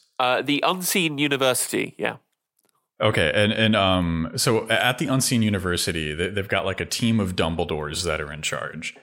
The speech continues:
Speaker 1: Yep, yeah, yep. <laughs>
Speaker 2: And, and there is, there is a runt with a bowl haircut who's kind of a dunce.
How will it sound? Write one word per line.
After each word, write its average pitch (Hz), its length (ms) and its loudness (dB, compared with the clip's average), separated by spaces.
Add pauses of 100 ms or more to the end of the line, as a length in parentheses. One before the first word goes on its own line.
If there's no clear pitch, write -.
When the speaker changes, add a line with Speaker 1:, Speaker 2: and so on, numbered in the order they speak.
(220)
Speaker 1:
Yep, 143 240 0 (120)
yeah, 117 120 0
yep. 143 240 -2 (160)
<laughs> - 140 -8
Speaker 2:
And, 92 340 0 (200)
and 95 240 0
there 104 260 0
is, 101 200 -2
there 104 280 -2
is 101 140 0
a 98 40 0
runt 85 680 -4
with 90 200 -4
a 87 60 0
bowl 95 380 -2
haircut - 800 -6
who's 98 120 -4
kind 104 220 -2
of 90 80 -2
a 85 60 -4
dunce. - 640 -6